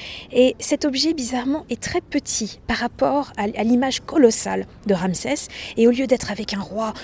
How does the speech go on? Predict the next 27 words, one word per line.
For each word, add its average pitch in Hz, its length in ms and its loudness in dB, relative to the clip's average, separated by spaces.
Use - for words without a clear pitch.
régnant 208 460 4
absolu, 240 480 2
vous 240 220 0
êtes 285 160 0
avec 254 340 -2
l'image 254 480 4
même 262 360 4
de 208 100 4
la 233 80 0
piété 262 640 2
personnelle. 208 580 0
Et 254 320 6
il 233 200 2
a 233 240 4
ce - 300 -2
némès, 233 460 2
donc 208 100 -6
cette - 200 -6
fameuse 220 420 0
coiffure 226 480 -2
rayée, 226 480 0
qui - 100 -8
est - 160 -8
une 185 80 -2
sorte - 260 -4
de 202 120 -2
coiffure 226 340 -2